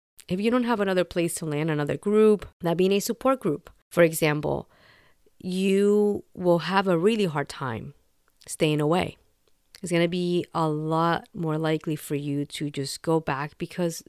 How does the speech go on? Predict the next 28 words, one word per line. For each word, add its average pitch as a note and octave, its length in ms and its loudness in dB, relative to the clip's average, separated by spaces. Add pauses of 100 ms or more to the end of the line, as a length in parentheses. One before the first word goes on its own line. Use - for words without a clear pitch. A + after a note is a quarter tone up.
(720)
what F#3 280 2
else A3 260 4
are A#3 40 2
you A3+ 60 2
gonna A3 180 2
do? B3 420 -2 (300)
Speaking B3+ 360 0
of F#3 120 2
support F3 320 0
groups, D#3+ 280 -4
that's F3 180 0
actually G#3 420 2
what F#3 180 2
I E3+ 80 0
had E3+ 220 2
at E3 100 0
the D#3+ 80 2
time. F3+ 320 -2
I D#3 80 6
already F3 240 2
had E3+ 240 0
a E3+ 60 -2
support E3 340 -4
group D#3+ 140 -4
that E3 100 2
I D#3 60 2
was D#3+ 180 -2
attending. E3+ 640 -2